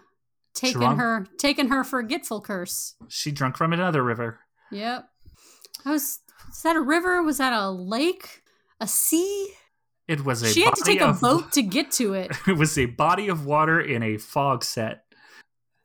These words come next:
Speaker 1: It was a good set. I liked that set. Simple. It was simple but effective.
Speaker 2: Uh, meanwhile,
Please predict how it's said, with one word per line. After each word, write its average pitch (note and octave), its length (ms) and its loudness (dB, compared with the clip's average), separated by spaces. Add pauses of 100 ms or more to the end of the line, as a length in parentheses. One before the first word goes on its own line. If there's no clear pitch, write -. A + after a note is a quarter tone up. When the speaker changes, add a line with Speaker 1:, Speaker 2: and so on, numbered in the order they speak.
(260)
Speaker 1:
It C4+ 60 -4
was A#3 120 0
a F#3+ 40 -4
good G3+ 220 -4
set. G3 280 -6 (160)
I A3+ 60 -6
liked G#3 300 -2
that F#3 160 -4
set. G3 320 -12
Simple. A3+ 520 -4 (240)
It B3 40 -12
was F#3+ 100 -8
simple C#4+ 380 0
but A#3 140 -4
effective. G#3+ 440 -10 (580)
Speaker 2:
Uh, A#2+ 420 -4
meanwhile, C#3+ 840 0